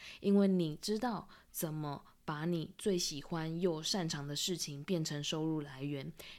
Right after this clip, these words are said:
你知道怎么在网络上找到你要服务的对象，你知道怎么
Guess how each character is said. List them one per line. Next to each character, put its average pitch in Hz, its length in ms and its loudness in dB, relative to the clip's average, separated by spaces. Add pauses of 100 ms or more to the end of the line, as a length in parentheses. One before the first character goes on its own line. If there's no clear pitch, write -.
你 156 200 2
知 208 200 -2
道 202 300 0 (200)
怎 165 200 -2
么 147 320 -6 (220)
在 180 280 2
网 156 220 -2
络 175 140 2
上 170 360 -2
找 143 200 -4
到 165 240 0
你 156 300 -2
要 175 180 0
服 156 320 -6
务 165 80 -2
的 151 160 -4
对 151 240 -4
象， - 260 -6 (380)
你 170 160 4
知 185 180 2
道 180 320 2 (200)
怎 160 220 -2
么 151 280 -4